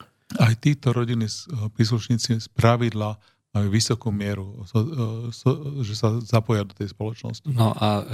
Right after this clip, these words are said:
Speaker 2: to, to je ďalší krok. E, keďže vieme, že miera gramotnosti je veľmi nízka, aj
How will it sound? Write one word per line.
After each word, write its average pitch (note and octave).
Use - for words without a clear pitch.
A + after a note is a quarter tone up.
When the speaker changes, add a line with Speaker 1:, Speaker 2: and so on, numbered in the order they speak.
Speaker 2:
to, A#2
to -
je G2
ďalší G2
krok. C3
E, -
keďže A2
vieme, A2+
že G2
miera G#2+
gramotnosti G2+
je G2
veľmi F#2+
nízka, G#2
aj G#2+